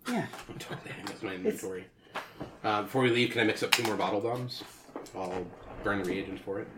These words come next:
Speaker 1: Oh, yeah, like, because of your Firebug professional trait,
Speaker 2: Mm-hmm.
Speaker 1: you succeed automatically.
Speaker 2: Thank you.
Speaker 1: Uh, so, is there, uh, anything else I can offer for you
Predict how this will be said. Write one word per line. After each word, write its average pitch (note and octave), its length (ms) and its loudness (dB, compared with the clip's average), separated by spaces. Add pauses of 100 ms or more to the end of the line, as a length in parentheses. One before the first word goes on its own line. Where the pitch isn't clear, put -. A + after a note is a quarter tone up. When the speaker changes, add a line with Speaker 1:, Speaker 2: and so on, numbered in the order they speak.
(160)
Speaker 1:
Oh, F3 280 10
yeah, C3+ 400 10
like, C3+ 400 2
because C#3+ 380 6
of B2+ 140 0
your B2+ 340 0 (380)
Firebug C#3 540 8
professional C#3 520 0
trait, D#3+ 380 8
Speaker 2:
Mm-hmm. C3+ 440 0
Speaker 1:
you C#3+ 200 6
succeed D#3 380 4
automatically. A#2 640 2 (100)
Speaker 2:
Thank F2+ 260 0
you. B2+ 100 0 (640)
Speaker 1:
Uh, C3+ 360 10 (800)
so, G#3 520 12 (180)
is F#3 260 4
there, F#3 520 4
uh, E3+ 300 12 (1040)
anything G3+ 340 8
else G3 220 8
I F#3+ 80 8
can F#3+ 180 6
offer G#3 280 8
for A3 280 12
you A#3 340 12